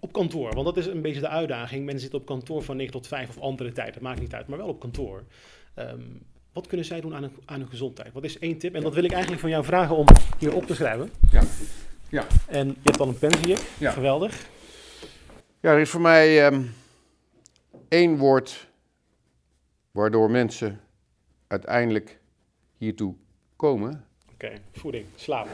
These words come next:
Speaker 1: bewegen, sport, kickbox.
Speaker 2: Plannen. Plan je sportmoment. Kijk, we, we zitten allemaal achter de computer. We kijken allemaal in onze agenda en Outlook. Maar gebruik hem dan ook.
Speaker 1: Ja.
Speaker 2: En als er dus geblokt staat,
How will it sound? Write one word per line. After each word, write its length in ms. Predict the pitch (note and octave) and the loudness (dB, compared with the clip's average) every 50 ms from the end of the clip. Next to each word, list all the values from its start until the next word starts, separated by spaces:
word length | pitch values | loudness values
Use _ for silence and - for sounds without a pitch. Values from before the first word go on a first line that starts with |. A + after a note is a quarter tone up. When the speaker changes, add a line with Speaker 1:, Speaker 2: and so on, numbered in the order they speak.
| G#2 - | -18 -18
Speaker 1:
bewegen, 340 | - B2+ C3+ D3 C#3 B2+ A2 | -8 0 2 2 2 2 -2
sport, 380 | G2 - - D3 A#2+ G2 - - | -16 -10 -8 -8 -8 -8 -12 -2
kickbox. 540 | - F3+ E3 C3+ B2 G2+ - - - - _ _ _ _ _ _ | -2 -2 -2 -2 -6 -10 -10 -14 -18 -18 _ _ _ _ _ _
Speaker 2:
Plannen. 360 | - A2+ A2+ B2+ D#3+ D#3+ - _ _ _ _ _ | 4 4 4 4 2 -6 -10 _ _ _ _ _
Plan 260 | - E3+ F3+ E3+ D3+ | 4 4 4 6 4
je 80 | B2+ A2+ | 0 -4
sportmoment. 720 | - - - D#3+ D#3 D#3+ D3+ C#3+ C#3+ C3+ A#2 G2+ - _ _ _ _ _ _ _ _ A#2+ A#2+ _ _ _ _ _ _ _ | -6 -4 -4 -4 -4 -4 -8 -8 -8 -8 -8 -10 -12 _ _ _ _ _ _ _ _ -20 -20 _ _ _ _ _ _ _
Kijk, 220 | - C#3+ C3+ - | -2 -2 0 0
we, 180 | C3+ C#3+ C3 - | -4 -6 -6 -6
we 100 | - C#3 | -10 -8
zitten 240 | B2 B2+ D#3 - D#3+ | -4 -4 -2 0 4
allemaal 240 | - G3 A3 A3 G#3+ | 6 6 6 6 6
achter 220 | G3 F3 - G3 | 2 2 0 -10
de 60 | E3+ D3+ | -12 -6
computer. 480 | - E3+ D3 - A#2+ G2 F#2+ - E2 - | -6 -6 -6 -4 -6 -6 -6 -8 -16 -18
We 60 | - | -16
kijken 320 | E2+ - C3+ C#3 C#3 - - | -8 -4 -4 -4 -4 -6 -4
allemaal 520 | - G3 G3+ A3 A3+ A3 A3 G#3+ G#3 G#3 | 2 4 6 8 8 6 4 2 2 -2
in 100 | G#3 G3 | 0 0
onze 200 | F#3+ F#3 D#3+ E3 | -2 0 0 0
agenda 300 | E3+ D#3 E3 D#3+ D#3 D3+ | 4 6 6 6 6 4
en 100 | D3+ D3 | 4 6
Outlook. 520 | C#3 C3 A2+ G#2 - G2+ F2+ D#2+ - - _ _ _ _ _ _ _ _ _ _ _ _ | 6 6 6 6 4 -2 -6 -6 -8 -16 _ _ _ _ _ _ _ _ _ _ _ _
Maar 160 | - B2 A#2 | 0 0 2
gebruik 500 | - - C#3 C3+ C#3+ D3 F3 F#3 F#3 F3+ | 2 -2 -2 0 6 8 8 8 8 6
hem 140 | D#3+ A#2+ G#2+ | 2 0 2
dan 160 | G2+ F#2+ F2 | 0 0 0
ook. 320 | D2 D2 D2+ D2+ - - _ _ | 0 -2 -4 -4 -6 -18 _ _
Speaker 1:
Ja. 80 | _ - A#2 _ _ _ _ _ _ _ | _ -20 -20 _ _ _ _ _ _ _
Speaker 2:
En 180 | - B2+ - | -6 -6 -2
als 240 | - - E3 D#3+ C#3 | 4 4 4 4 4
er 100 | D3+ D3+ | 2 -2
dus 160 | C3+ C3 A#2 | -4 -4 -6
geblokt 480 | - - C3+ A2+ G#2 C#3+ D#3+ F#3+ - - | -4 -4 -6 0 4 6 6 6 6 4
staat, 400 | - - D#3 C3+ A2+ G#2 - - | 0 4 6 6 6 4 0 -8